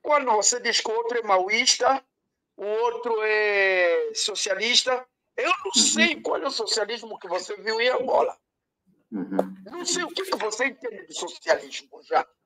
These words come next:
Speaker 2: Uhum.
Speaker 1: Ou é ideologicamente, ou é mentalmente. Ou estás num laboratório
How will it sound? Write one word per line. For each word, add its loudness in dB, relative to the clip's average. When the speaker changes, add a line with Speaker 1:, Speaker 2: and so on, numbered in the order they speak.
Speaker 2:
Uhum. -18
Speaker 1:
Ou 6
é 4
ideologicamente, -4
ou 2
é 4
mentalmente. 0
Ou 0
estás -2
num -10
laboratório 2